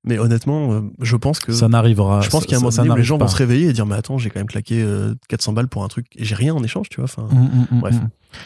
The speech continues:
Speaker 2: Allez, bah, du
Speaker 1: Allons-y.
Speaker 2: coup, du coup, du coup, du coup, on va passer à la V F un petit peu quand
Speaker 1: Voilà, c'est
Speaker 2: même.
Speaker 1: ça,
Speaker 2: Il y a
Speaker 1: hein.
Speaker 2: des choses à dire aussi sur la V F. Qu'est-ce qui va se passer du côté de la V F dans les comics,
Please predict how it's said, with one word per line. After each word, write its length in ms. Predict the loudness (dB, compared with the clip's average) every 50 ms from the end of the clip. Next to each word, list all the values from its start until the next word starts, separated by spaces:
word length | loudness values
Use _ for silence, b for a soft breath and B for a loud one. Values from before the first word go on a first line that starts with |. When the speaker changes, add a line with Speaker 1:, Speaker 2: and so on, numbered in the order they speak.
| B B B B B B B B _ _ _ _ _ _ _ -2
Speaker 2:
Allez, 220 | 0 2 2 2 2
bah, 100 | 2 2
du 100 | 2 2
Speaker 1:
Allons-y. 380 | 2 2 2 4 4 4 4
Speaker 2:
coup, 240 | 4 4 4 4 4
du 340 | 2 2 2 2 0 0 2
coup, 360 | 2 2 2 4 4 2 2
du 200 | 0 0 -2 -2
coup, 160 | 0 0 2
du 160 | 4 4 2
coup, 360 | 2 2 0 2 2 4 4 2
on 40 | 2
va 560 | 2 2 2 2 2 4 4 4 2 2 2 2
passer 200 | 0 2 2 2
à 40 | 4
la 80 | 4
V 180 | 4 4 2 2
F 80 | 2 0
un 60 | -2
petit 140 | 0 -2 -2
peu 160 | 0 0 0
quand 120 | 2 2
Speaker 1:
Voilà, 220 | 2 4 4 4 4
c'est 60 | 4 4 4 4
Speaker 2:
même. 100 | 4 4
Speaker 1:
ça, 40 | 4
Speaker 2:
Il 60 | 4
y 60 | 4
a 60 | 2
Speaker 1:
hein. 40 | 4
Speaker 2:
des 140 | 4 4 2
choses 380 | 2 2 2 2 4 4 4
à 120 | 2 2 4
dire 260 | 4 4 2 4 2
aussi 380 | 2 0 0 2 2 2 2 4
sur 160 | 2 2 2
la 140 | 2 2 2
V 240 | 2 2 2 2
F. 60 | 2 0
Qu'est-ce 160 | -2 -2 0
qui 80 | 2
va 100 | 2 2
se 60 | 2 2
passer 300 | 0 0 2 2 0 2
du 160 | 2 0 0
côté 300 | 2 2 2 2 4 2
de 60 | 4
la 100 | 4 4
V 220 | 4 4 4 2 2
F 40 | 2
dans 120 | 2 2
les 120 | 2 4
comics, 340 | 2 2 2 4 2 2 0